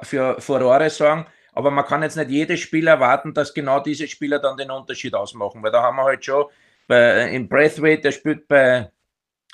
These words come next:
bei Barcelona, der Eriksen spielt bei Inter Mailand und die haben schon ein paar Jahre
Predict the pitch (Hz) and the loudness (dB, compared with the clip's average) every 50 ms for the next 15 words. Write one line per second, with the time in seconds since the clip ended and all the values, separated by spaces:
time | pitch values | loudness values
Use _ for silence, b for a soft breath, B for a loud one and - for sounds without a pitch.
0 | _ - 127 - 127 127 120 120 - - 143 117 123 131 147 156 165 175 175 165 | _ -2 -2 0 2 4 2 2 2 2 0 2 2 0 2 4 4 2 2 0
1 | B B B B B B B - 127 127 127 127 127 - 131 143 151 156 156 151 | B B B B B B B 2 4 6 6 6 4 2 2 2 4 2 2 0
2 | - 160 143 - - 151 143 - - 143 139 143 139 - 135 135 127 127 143 156 | -4 -12 -12 -10 -10 -10 -8 -6 -6 -6 -6 -6 -6 -6 -4 -2 -2 -2 0 0
3 | 156 156 156 151 135 151 147 147 143 147 143 160 147 147 143 143 143 139 - 135 | -2 -4 -4 -4 -4 -4 -2 -2 -2 -4 -4 -2 0 2 2 2 2 2 2 2
4 | 131 - 139 147 160 160 151 139 135 131 131 127 120 113 - | 0 0 2 2 2 2 2 2 2 2 2 0 -2 -4 -8